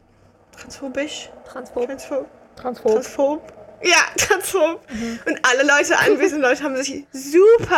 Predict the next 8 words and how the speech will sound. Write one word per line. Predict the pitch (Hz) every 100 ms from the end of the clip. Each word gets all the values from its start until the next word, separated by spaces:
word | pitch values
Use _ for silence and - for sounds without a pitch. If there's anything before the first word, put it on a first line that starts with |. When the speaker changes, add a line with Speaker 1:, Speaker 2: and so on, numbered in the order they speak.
| 180
Speaker 1:
attacked | 247 220 269 269 -
gefühlt. | 269 - 226 - - - _ - - - _ _ _ _
Was | - 233 -
so |
Speaker 3:
Ja. | 277 262 247 240 226 214 - - _ _ _ -
Speaker 1:
theoretisch | - 285 285 285 302 330
sozusagen | 349 - 311 311 302 285 302 269 - - _ _ -
so | 262 247 226 214